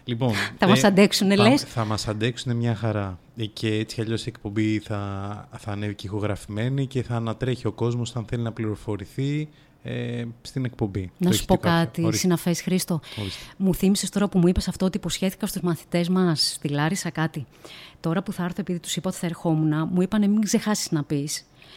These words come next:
Speaker 2: τι εκκρεμότητα έχουμε εμείς εδώ και για τι πράγμα θέλουμε τώρα να μιλήσουμε, να φωνάξουμε». Έγινε μια ιστορία, έκαναν δύο σχολεία κάποια ερωτήματα στο Υπουργείο σχετικά με τον υπολογισμό των μεροκάματων, αυτό που λέμε. Δεν ξέρω αν ξέρεις,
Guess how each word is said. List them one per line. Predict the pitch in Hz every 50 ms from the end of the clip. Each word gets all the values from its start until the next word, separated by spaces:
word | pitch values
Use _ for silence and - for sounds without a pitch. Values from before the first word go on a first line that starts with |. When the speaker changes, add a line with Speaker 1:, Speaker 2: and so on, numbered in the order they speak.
| - _ _ _
Speaker 2:
τι | - 190 180
εκκρεμότητα | 170 - 170 170 170 160 156 - - 160
έχουμε | 156 - - 170
εμείς | 160 165 160 -
εδώ | - 156 143 165 156
και | 147 - 156
για | 160 156
τι | - 170
πράγμα | - - 160 156 147 160 156 151 151 147
θέλουμε | - - 160 165 156 160 151
τώρα | - 160 151 151
να | 147 151 151 147 147
μιλήσουμε, | 147 156 160 170 175 160 - - 170 170
να | 165 156
φωνάξουμε». | - - 170 170 160 151 - - - 156 151 156 151 - _ _ - - - - - - - - - - - - - - - - - - _
Έγινε | 170 185 190 233 233
μια | 233 214 202 214
ιστορία, | 233 220 - - 190 175 175 180 175 170 165 180 190 -
έκαναν | - 208 190 - 233 233 233 220 196 180
δύο | 151 165 196 214 220 214
σχολεία | - - - 170 170 180 202 208
κάποια | - 185 - - 208
ερωτήματα | 190 160 - - 185 208 202 -
στο | - - 180
Υπουργείο | - - 170 147 127 170 170 170
σχετικά | - - 175 - - - - 185 202
με | 220 220 220
τον | - - 208 196 196 185
υπολογισμό | 180 - 175 170 160 151 156 143 160 180 190 196 202 202 202 - - _ _ _ _ _ _ _ _ _ _ _ _ _ _ _ _ _ _ _
των | - 185 175
μεροκάματων, | 175 180 175 170 165 - 190 190 175 165 156 - - 143 147
αυτό | 143 - - 147
που | - 147
λέμε. | 143 139 139 135 135 139 - 226
Δεν | 220 196
ξέρω | 160 - 226 214
αν | 214 208
ξέρεις, | - - 175 170 175 185 170 -